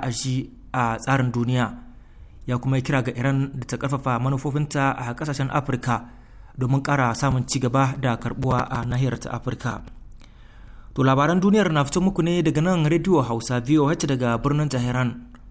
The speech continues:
Ƙasashen Mauritania da kuma Chadi, mambobi biyu da suka rage a ƙungiyar G five Sahel,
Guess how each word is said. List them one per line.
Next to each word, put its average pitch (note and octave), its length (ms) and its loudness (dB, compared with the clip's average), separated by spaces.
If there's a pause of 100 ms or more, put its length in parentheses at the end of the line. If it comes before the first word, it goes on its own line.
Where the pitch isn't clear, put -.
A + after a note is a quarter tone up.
(680)
Ƙasashen G3 560 4
Mauritania E3+ 480 4
da C3+ 80 2
kuma D3 160 0
Chadi, C3 480 0
mambobi F3+ 400 2
biyu G3 160 2
da D3+ 80 0
suka D#3 200 -4
rage D#3+ 360 4
a C3+ 160 0
ƙungiyar F3+ 320 4
G C#3+ 140 0
five D#3 240 -2
Sahel, B2+ 420 -2